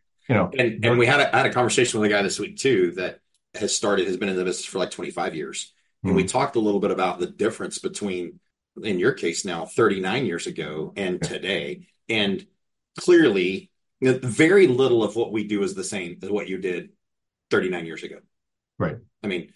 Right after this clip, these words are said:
Speaker 2: technology has changed our ability to dry structures, uh, the way you go get leads, the way you navigate people. Like, when was the last time you picked up a Yellow Pages?
Speaker 1: Yeah.
Speaker 2: Right. So it's, <laughs> it's one
Speaker 1: Yeah.
Speaker 2: of those things that's very different.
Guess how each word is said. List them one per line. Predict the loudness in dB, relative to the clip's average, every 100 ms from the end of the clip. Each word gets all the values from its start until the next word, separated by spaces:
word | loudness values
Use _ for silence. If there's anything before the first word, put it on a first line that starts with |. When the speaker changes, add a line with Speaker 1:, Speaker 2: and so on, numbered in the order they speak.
| -6
Speaker 2:
technology | -4 0 0 0 2
has | 0
changed | 0 -2 -2 -4 -4
our | -4
ability | 0 0 0 -2
to | -4
dry | -4 -4
structures, | -4 -6 -6 -6 -6 -8 -12 _ _ _ _
uh, | -8 -6 -8 -4
the | -2
way | 0
you | 0
go | 0
get | 0 -2 -4
leads, | -4 -4 -6 -4
the | -2
way | -2
you | -4 -4
navigate | -4 -2 -2 -4 -4
people. | -8 -2 0 2
Like, | 0 -4 -2
when | -2
was | 0
the |
last | -2 -2
time | -4 -4
you |
picked | -4 -4
up | -6
a | -4
Yellow | -4 -4
Pages? | -6 -12 -14 -14 -16 _ _ -4
Speaker 1:
Yeah. | -4 -2
Speaker 2:
Right. | -4 -6 -4
So | 2 2 2 0 -8 _
it's, | -8 -6 -6 -6 -4 4
<laughs> | 4 4 0 -18 2
it's | 2 6
one | 4
Speaker 1:
Yeah. | 6
Speaker 2:
of |
those | 4 4
things | 2 2
that's | -2
very | -2 -2
different. | -2 -4 -6